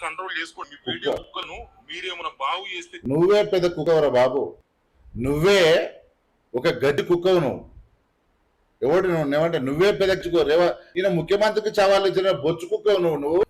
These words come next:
Speaker 2: ఒక గజ్జి కుక్కవు నువ్వు, ముఖ్యమంత్రికి సవాలు ఇస్తుంటావా? ముఖ్యమంత్రి తప్పులు ఏమైనా ఉంటే స్పా-,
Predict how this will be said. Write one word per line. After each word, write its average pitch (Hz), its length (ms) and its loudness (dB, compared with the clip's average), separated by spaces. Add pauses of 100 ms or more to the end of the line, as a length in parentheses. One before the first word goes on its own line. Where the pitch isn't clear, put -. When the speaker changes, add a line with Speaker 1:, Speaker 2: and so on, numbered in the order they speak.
Speaker 2:
ఒక 160 240 -2
గజ్జి 139 240 0
కుక్కవు 202 260 2
నువ్వు, 196 200 -2
ముఖ్యమంత్రికి 202 440 0
సవాలు 180 220 2
ఇస్తుంటావా? 110 520 -2 (2250)
ముఖ్యమంత్రి 170 380 0
తప్పులు 165 400 0
ఏమైనా 175 240 4
ఉంటే 175 260 -2
స్పా-, 151 480 0